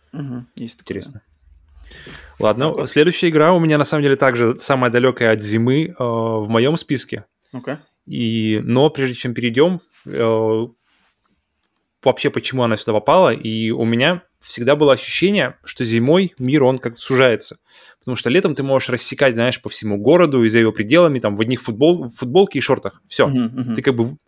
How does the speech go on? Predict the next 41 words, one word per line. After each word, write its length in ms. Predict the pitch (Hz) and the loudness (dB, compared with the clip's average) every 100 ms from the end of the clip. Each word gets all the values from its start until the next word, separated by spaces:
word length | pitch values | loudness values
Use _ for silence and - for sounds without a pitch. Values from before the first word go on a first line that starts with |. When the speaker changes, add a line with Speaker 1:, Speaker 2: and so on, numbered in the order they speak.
| - | 0
Speaker 2:
ты 140 | 190 | 2
выживешь, 720 | 156 127 160 123 104 107 - - | 2 2 2 2 0 -2 -10 -12
как 160 | 113 | -6
минимум, 420 | 139 131 110 98 | 0 2 0 -2
знаешь. 260 | 101 117 117 | -2 -4 -2
То 100 | - | -4
есть 160 | 107 - | -6 -6
программа 300 | 113 127 123 | 0 2 2
минимум, 400 | 135 175 156 127 | 2 2 2 0
что 120 | 135 | -2
ты 100 | 127 | -2
выживешь, 440 | 120 185 185 143 135 | 0 2 2 0 -2
и, 80 | |
и 120 | 135 127 | 0 0
особенно, 360 | 123 143 127 | 0 -2 -6
в 40 | 117 | -6
принципе, 300 | 127 - 123 | -8 -6 -6
без 140 | 117 | -6
ком-, 160 | - 127 | -8 -8
без 360 | 135 131 135 123 | -10 -4 -2 -2
дискомфорта, 680 | 127 - 110 180 208 170 - - _ - | -4 -6 -2 -2 0 -2 -4 -20 _ -12
где 280 | 120 123 135 | -4 0 2
бы 120 | 123 | 2
ты 120 | 123 | 0
ни 120 | 127 | 0
был 200 | 123 123 | 2 0
в, 220 | - - - | 0 -14 -16
в 100 | - | -8
шортах 360 | - 117 113 - | -6 -4 -6 -12
и 40 | |
футболке, 400 | 120 135 185 170 | -6 -4 -2 -6
ты 360 | - 135 147 127 | -8 -6 -4 -6
Speaker 1:
Мгм. 120 | 127 | -8
Speaker 2:
бу-, 280 | 120 117 123 | -6 -6 -4
всё 160 | - | -4
будет 180 | 127 120 | -4 -2
нормально. 260 | 117 113 107 | 0 2 2
У 20 | |
меня 100 | 139 | 0
такой 220 | 156 160 | 0 0
пе-, 180 | 147 135 | 2 0